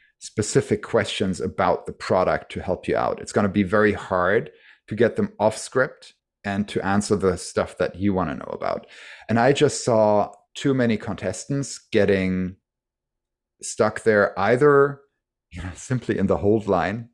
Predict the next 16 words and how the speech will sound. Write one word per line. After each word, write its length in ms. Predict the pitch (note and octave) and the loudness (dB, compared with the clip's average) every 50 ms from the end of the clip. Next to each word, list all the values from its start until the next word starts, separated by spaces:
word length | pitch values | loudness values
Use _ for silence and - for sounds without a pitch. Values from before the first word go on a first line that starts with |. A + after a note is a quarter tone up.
| _ | _
on 100 | - G#2 | -2 0
a 80 | G#2 G2 | 0 0
support 460 | - - - - - A2+ A2 G#2 - | -2 -4 -8 0 4 4 4 4 4
or 100 | F#2 F#2 | 0 -2
customer 360 | - G2+ G2 - - G#2 G2 | 0 -2 -6 -4 -4 -6 -4
service 340 | F2+ - A2 G2+ F#2+ G2+ G2 | 0 0 2 2 2 0 -2
line. 340 | F#2+ F2 E2 E2 E2+ G2 G2+ _ - - - - - - - - - _ _ - | -4 -4 -4 -4 -4 -6 -10 _ -20 -20 -20 -20 -20 -20 -20 -20 -20 _ _ 0
Um, 400 | G2 G2 G2 G2 G2 F#2+ F2+ - _ _ _ _ _ _ _ _ _ _ _ _ - - - | 2 2 4 4 2 0 0 -4 _ _ _ _ _ _ _ _ _ _ _ _ -10 -2 2
and 180 | A2 G#2+ G#2 - | 2 2 4 4
then, 580 | A#2 A2 A2 A2 A2 A2 A2 G#2+ G2+ G2+ - _ _ _ _ _ _ _ _ _ _ _ _ _ _ _ _ _ _ _ _ _ _ _ _ - | 4 4 4 4 4 4 4 4 2 0 -4 _ _ _ _ _ _ _ _ _ _ _ _ _ _ _ _ _ _ _ _ _ _ _ _ 0
uh, 260 | G#2 G2+ G2+ G2 G2 | 2 4 4 4 2
the, 300 | - - G2 A2+ A2+ - - | 0 0 0 0 0 0 0
the, 140 | G#2+ - - | -2 -2 -2
the 60 | - | -4
process 960 | G2+ - - C3 A#2 A#2 A#2 - A#2+ G2+ F#2 F#2 - - - - - - - _ _ | -8 -4 0 2 2 2 2 2 2 2 2 0 -4 -8 -12 -12 -12 -14 -16 _ _
script 680 | - - - - A2+ G2 E2 - - - - - - - | -16 -14 -4 2 2 2 2 0 -6 -16 -16 -16 -18 -20